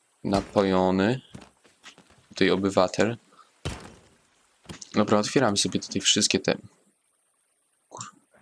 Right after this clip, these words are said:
piłka od tego tenisa. W ogóle będziemy, dobra, nowy outfit. Trzeba się pokazać na nowej wyspie tutaj.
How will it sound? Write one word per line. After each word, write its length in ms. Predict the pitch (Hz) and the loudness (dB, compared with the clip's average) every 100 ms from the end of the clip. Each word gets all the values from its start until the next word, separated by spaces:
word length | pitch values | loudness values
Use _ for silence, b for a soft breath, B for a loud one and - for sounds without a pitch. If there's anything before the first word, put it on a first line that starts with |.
| - _ _ _ - | -20 _ _ _ -2
piłka 460 | 131 123 123 101 | 0 0 2 0
od 220 | 95 92 - | 0 -4 -2
tego 300 | 104 101 95 | -2 0 -4
tenisa. 500 | 98 92 95 - 92 B B B B B - - | -2 -2 -2 -2 -4 B B B B B -14 -10
W 80 | 95 | -6
ogóle 340 | 92 95 95 92 _ _ _ - | -2 0 0 -2 _ _ _ -8
będziemy, 360 | 95 98 92 87 _ - - _ - - | -2 0 0 -2 _ -20 -20 _ -10 0
dobra, 260 | 95 98 95 | 2 4 2
nowy 400 | 95 95 95 - | 2 2 2 4
outfit. 640 | 98 95 - 98 98 - B B B _ - | 2 0 -2 -2 -2 -8 B B B _ -6
Trzeba 220 | - 98 | -2 0
się 160 | - | 0
pokazać 520 | - - 98 95 - - | -2 0 0 2 0 2
na 100 | 92 | 2
nowej 280 | 92 95 | 2 0
wyspie 540 | 92 95 - - 85 98 - - | -2 0 0 0 -2 -2 -8 -4
tutaj. 360 | 92 85 90 | 0 0 0